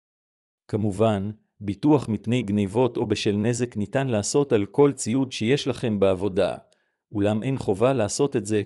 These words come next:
כמו ביחס לרכב מנועי. איך בוחרים קלאב קאר?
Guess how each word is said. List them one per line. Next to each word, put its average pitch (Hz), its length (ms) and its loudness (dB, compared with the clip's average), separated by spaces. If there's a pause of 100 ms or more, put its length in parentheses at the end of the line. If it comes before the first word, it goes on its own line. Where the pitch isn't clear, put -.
כמו 123 220 -2
ביחס 113 540 0
לרכב 107 460 -2
מנועי. 98 460 -4 (1000)
איך 135 200 2
בוחרים 101 540 0
קלאב 90 340 -2
קאר? 73 420 -4